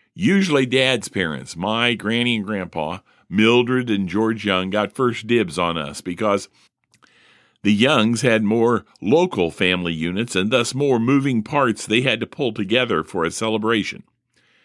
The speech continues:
They had what was called a row house, I guess. I remember two different locations, one on Ruckel,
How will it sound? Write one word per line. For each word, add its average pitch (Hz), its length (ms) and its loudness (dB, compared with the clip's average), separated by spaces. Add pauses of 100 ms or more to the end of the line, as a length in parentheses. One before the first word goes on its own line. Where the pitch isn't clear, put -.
(260)
They 220 120 0
had 202 340 0
what 185 140 -6
was 147 140 -4
called 156 280 -2
a 98 280 2
row 131 460 2
house, 80 440 -2
I 76 100 -2
guess. 78 380 -8 (640)
I 104 80 2
remember 139 320 2
two 165 240 0
different 151 300 -2
locations, 117 580 -2
one 127 220 0
on 131 160 -2
Ruckel, 98 540 -2